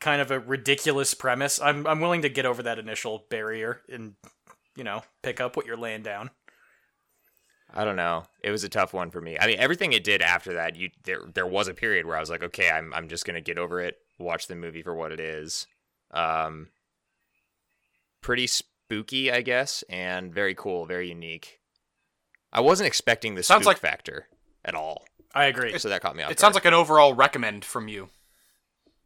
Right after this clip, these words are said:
Speaker 2: Yeah, it is. I don't think people have as much of a problem with the whole bed scenario as I did. And to Mark's point, there was that line, I guess, that they threw in, which is fucking lazy. Um, but whatever, <laughs> kudos that they at least mentioned it.
Speaker 1: At least they thought about it.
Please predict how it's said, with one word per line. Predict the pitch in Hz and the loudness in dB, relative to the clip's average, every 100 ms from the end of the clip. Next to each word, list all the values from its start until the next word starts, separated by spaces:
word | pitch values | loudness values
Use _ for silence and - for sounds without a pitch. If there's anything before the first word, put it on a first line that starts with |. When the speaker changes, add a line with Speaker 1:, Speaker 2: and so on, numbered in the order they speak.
| _ _ _ _ _ 110 | _ _ _ _ _ 0
Speaker 2:
Yeah, | 120 131 127 120 | 6 8 8 4
it | - 143 | 2 4
is. | 104 95 - - | 4 2 0 4
I | 120 | 4
don't | 120 | 4
think | 123 | 0
people | 117 107 101 98 95 | -2 -2 2 2 2
have | 95 | 2
as | 92 | 0
much | 95 - | -6 -8
of | 90 | -8
a | |
problem | 92 87 90 90 87 | 0 0 0 -4 -8
with | 87 85 - 87 | -6 -8 -8 -8
the | |
whole | 87 85 | -6 -6
bed | 85 87 | -6 -6
scenario | - 92 90 90 87 | -6 -6 -6 -4 -6
as | 76 | -6
I | 73 82 | -6 -2
did. | 90 87 | -2 -2
And | 87 80 | -4 -10
to | - | -12
Mark's | 87 87 - | -6 -6 -6
point, | - 87 85 - _ - | -10 -8 -8 -10 _ -8
there | 87 | -6
was | 87 82 | -6 -2
that | 87 71 | -2 -2
line, | 90 92 | -2 -2
I | 85 | -2
guess, | 85 85 - | -4 -6 -6
that | - | -10
they | 85 | -12
threw | - 87 82 | -8 -8 -6
in, | 82 82 | -8 -10
which | 85 - - - | -10 -10 -12 -12
is | 90 80 | -12 -12
fucking | - - 98 73 73 | -16 -12 -12 -12 -16
lazy. | 80 80 80 80 _ _ - | -14 -14 -14 -16 _ _ -12
Um, | 78 78 78 85 _ _ _ _ - | -10 -10 -14 -20 _ _ _ _ -10
but | 82 - - - - | -8 -8 -8 -8 -10
whatever, | 87 87 82 82 | -6 -4 -4 -8
<laughs> | |
kudos | 95 87 85 85 | -10 -8 -6 -6
that | 87 85 | -8 -4
they | 85 | -4
at | 78 | -6
least | 82 | -10
mentioned | 85 82 87 80 | -12 -14 -14 -12
it. | 78 117 | -8 -4
Speaker 1:
At | |
least | 151 - | -2 0
they | 113 | 0
thought | 113 107 | -4 -4
about | 95 | -10
it. | 101 | -16